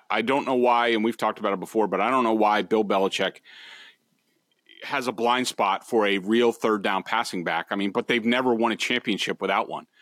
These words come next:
You know, whether it's Kevin Falk or Shane Vereen or James White, those players have been integral to championship teams. And then all of a sudden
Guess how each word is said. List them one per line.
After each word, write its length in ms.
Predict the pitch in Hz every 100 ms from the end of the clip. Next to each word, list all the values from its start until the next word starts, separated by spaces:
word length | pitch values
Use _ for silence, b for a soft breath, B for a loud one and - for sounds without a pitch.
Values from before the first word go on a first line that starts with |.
| b b
You 60 |
know, 100 | 104
whether 280 | 98 95 92
it's 140 | 87 -
Kevin 360 | - 160 156
Falk 480 | - 131 123 127 - b b b
or 140 | 107
Shane 340 | - 143 143 139
Vereen 600 | 127 117 117 113 110 104 b b
or 160 | 110 120
James 420 | 120 131 127 104
White, 420 | 101 123 98 95 _ b b
those 300 | 107 139 160
players 340 | - 160 156 143
have 120 | 151
been 200 | 160 156
integral 520 | 180 202 151 104 104 - _ -
to 80 |
championship 680 | 127 165 160 170 160 - 147
teams. 440 | - 233 190 165 -
And 180 | 156
then 140 | 170 170
all 160 | 165
of 80 | 175
a 40 | 156
sudden 360 | 190 180 156